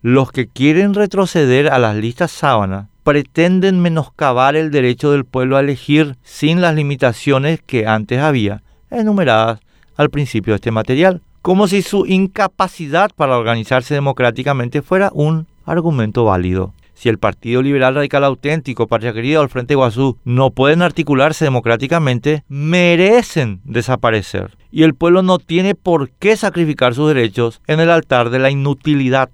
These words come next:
de esos sectores. El argumento del dinero negro es más disparatado aún y más inmoral.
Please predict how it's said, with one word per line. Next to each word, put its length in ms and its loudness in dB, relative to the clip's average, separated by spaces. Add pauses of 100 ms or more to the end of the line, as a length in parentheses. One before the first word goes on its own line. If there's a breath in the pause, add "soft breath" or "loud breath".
(140)
de 140 2
esos 220 -4
sectores. 500 -8 (420)
El 140 0
argumento 560 0
del 180 2
dinero 340 -2
negro 320 0
es 80 0
más 240 0
disparatado 600 2
aún 400 0 (180)
y 100 -8
más 260 -2
inmoral. 480 2